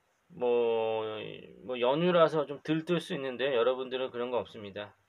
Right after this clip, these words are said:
자, 다시 한번 말씀드릴게요. 명예, 그리고 해바라기, 여기 황금의 가면, 그리고 댄스야, 댄스. 여러분들은 그냥 차분히, 비즈니스 기운이 좋을 때는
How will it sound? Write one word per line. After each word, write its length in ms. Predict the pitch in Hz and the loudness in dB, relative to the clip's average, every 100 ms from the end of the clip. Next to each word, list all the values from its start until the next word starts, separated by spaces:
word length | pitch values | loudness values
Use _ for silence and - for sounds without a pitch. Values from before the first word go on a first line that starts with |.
| _ | _
자, 160 | 98 95 | -10 -8
다시 240 | 107 101 | -8 -4
한번 240 | 131 127 123 | -2 0 -2
말씀드릴게요. 760 | 107 104 117 107 101 113 117 - - | -2 -4 -12 -12 -10 -6 -6 -8 -6
명예, 420 | 190 143 147 90 _ - - _ | -2 0 -2 -4 _ -20 -20 _
그리고 260 | 95 104 - | -14 -12 -6
해바라기, 580 | 180 202 175 120 - _ - | 4 6 6 2 -4 _ -16
여기 140 | 98 | -12
황금의 800 | 101 175 190 190 190 175 165 226 - _ _ _ - | -8 -6 -4 -2 0 0 0 -2 -8 _ _ _ -10
가면, 400 | 123 151 139 - _ | -4 0 0 -2 _
그리고 420 | 107 101 107 110 - | -16 -14 -14 -10 0
댄스야, 480 | 180 202 185 139 | 2 2 0 -4
댄스. 440 | 117 165 160 - - _ _ _ - - _ _ - | -2 -4 -6 -10 -20 _ _ _ -20 -20 _ _ -8
여러분들은 960 | 110 120 117 117 117 117 147 185 190 | -4 -4 -4 -4 -2 -2 -2 -2 -4
그냥 760 | 175 107 104 104 120 160 180 175 _ _ _ _ _ _ | -8 -6 -4 -2 0 0 -2 -8 _ _ _ _ _ _
차분히, 800 | - 175 180 185 185 147 135 _ _ _ _ _ _ _ _ - - | -8 -6 -2 -2 -2 -4 -10 _ _ _ _ _ _ _ _ -20 -16
비즈니스 480 | 175 226 247 262 | -10 -6 -6 -8
기운이 380 | 202 165 180 202 | -8 -4 -2 -2
좋을 240 | 160 131 127 | -6 -10 -6
때는 360 | 143 220 196 | -6 -6 -10